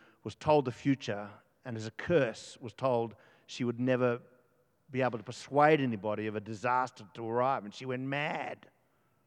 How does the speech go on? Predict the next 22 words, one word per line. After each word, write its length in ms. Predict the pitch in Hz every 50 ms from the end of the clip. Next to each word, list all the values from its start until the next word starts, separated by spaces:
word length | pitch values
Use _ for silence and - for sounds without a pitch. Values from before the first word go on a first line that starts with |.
| _ _ _ _ _ _ _ _ _ _ _ _ _ _ _ _ _ _ _ _ _ _ _ _ _ _ _ _ _ _ -
Daniel's 340 | 139 147 156 156 147 123
no 140 | 117 151 160
Cassandra. 560 | 156 - 143 - 165 156 165 170 151 - 101
Didn't 200 | - - 127 151
freak 240 | 143 - 175 175 -
him 120 | 180 165 147
out. 180 | 156 196 - _ _ -
He 80 | 131 117
carried 300 | - - 135 135 139 127
the 60 | 131
news 640 | 131 135 139 156 170 180 208 233 - - - - -
in 80 | 143 123
his 120 | 120 110
heart 440 | - 147 143 151 185 302 - - - _ _ _ _ _ _ _ _ _ -
of 80 | 113
the 160 | 104 123 151 -
end 380 | 135 131 135 147 175 196 214 - -
to 140 | - 139 151
injustice 600 | 120 104 113 131 135 151 - - 226 - - -
and 140 | - 120 110
of 120 | 110 127
evil, 360 | - 139 147 170 202 254 294